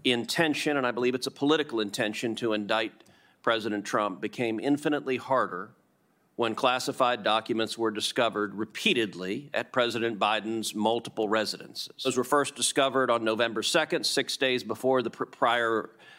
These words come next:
election. Department of Justice was notified on November fourth, and yet miraculously there was no leak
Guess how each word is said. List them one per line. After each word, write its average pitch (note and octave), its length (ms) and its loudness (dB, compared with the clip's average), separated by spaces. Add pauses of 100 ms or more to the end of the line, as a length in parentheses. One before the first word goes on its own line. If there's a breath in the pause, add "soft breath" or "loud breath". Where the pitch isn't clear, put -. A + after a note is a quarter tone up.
(240 loud breath)
election. D#3 720 2
Department A#2 420 2
of G2+ 60 -6
Justice B2 460 0
was G#2+ 140 -2
notified B2 600 2
on G#2+ 240 0
November G#2 400 0
fourth, E3 500 2
and B2+ 120 0
yet C#3 180 2
miraculously E3+ 680 0
there D3+ 140 4
was G3 300 2
no A#3+ 140 4
leak G#3 600 0